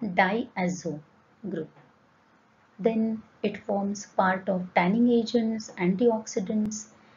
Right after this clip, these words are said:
Even it has been used as a, uh, material precursor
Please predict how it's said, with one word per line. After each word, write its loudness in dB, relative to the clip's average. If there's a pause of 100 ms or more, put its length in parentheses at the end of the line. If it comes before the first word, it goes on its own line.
(140)
Even 0 (540)
it 0
has 0
been 0
used 0
as -2
a, 0 (800)
uh, 2
material 0 (380)
precursor -2